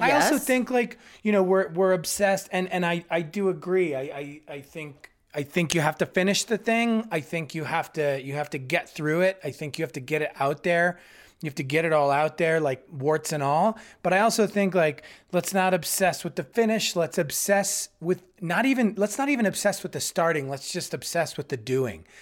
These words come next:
Speaker 1: Like, just to do it. Like, just, like, don't, don't think about it. J-, you know, if you're, and I, and, you know, in everything we say, of course, like, you know, we talk about, like, making mistakes. And of course, like, off mic,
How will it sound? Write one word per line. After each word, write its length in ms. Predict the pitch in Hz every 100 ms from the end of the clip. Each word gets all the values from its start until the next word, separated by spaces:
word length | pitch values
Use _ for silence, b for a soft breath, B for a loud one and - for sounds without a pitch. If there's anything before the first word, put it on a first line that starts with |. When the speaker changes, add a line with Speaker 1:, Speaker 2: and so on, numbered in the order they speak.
| B
Speaker 1:
Like, 160 | 143 -
just 220 | 233 -
to 80 | 214
do 320 | 143 185 170
it. 240 | 101 -
Like, 200 | 165 170
just, 400 | - 233 220 -
like, 220 | 208 196 B B B 139
don't, 440 | 196 202 226 240 - b b b b b b b b _ -
don't 260 | 190 247
think 380 | - - 254 208
about 360 | 147 123 107 95
it. 220 | 101 -
J-, 180 | 196 170
you 120 | 170
know, 160 | 170 156
if 160 | 151
you're, 380 | 175 165 156 156 - -
and 160 | 156
I, 220 | 156 180 180 -
and, 320 | 156 156 151 - _ _
you 100 | 190
know, 200 | 190 170
in 120 | 165 165
everything 400 | 196 254 226 190
we 80 | 170
say, 300 | - 190 165
of 160 | 123
course, 580 | - 214 190 151 - -
like, 400 | 151 151 151 - 185
you 80 |
know, 80 | 147
we 100 | 139
talk 300 | 139 165 156
about, 200 | 147 139
like, 200 | 135 127
making 260 | 139 131 139
mistakes. 460 | 127 - 156 143
And 80 | 123
of 100 | 117
course, 260 | - 151 -
like, 160 | 131 -
off 240 | 139 -
mic, 420 | 127 135 131 -